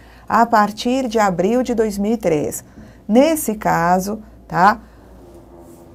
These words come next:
Eu tenho a empresa obrigada a descontar a contribuição desse contribuinte individual e a recolher o valor descontado.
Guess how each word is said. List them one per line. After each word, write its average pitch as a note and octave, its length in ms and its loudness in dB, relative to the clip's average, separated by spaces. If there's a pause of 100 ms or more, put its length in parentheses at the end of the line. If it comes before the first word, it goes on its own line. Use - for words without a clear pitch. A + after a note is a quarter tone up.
(140)
Eu A3+ 160 6
tenho A3+ 340 0
a G#3+ 120 0
empresa G#3 880 0
obrigada A#3+ 1040 4
a A3+ 40 2
descontar A3+ 1080 0
a A#3 80 2
contribuição F#3+ 1040 -2
desse F#3+ 280 2
contribuinte F3+ 680 -4
individual F#3 800 2 (340)
e B3+ 340 -2
a A#3+ 140 4
recolher A#3+ 800 2
o A#3 40 -2
valor G#3 420 0
descontado. F#3 800 -4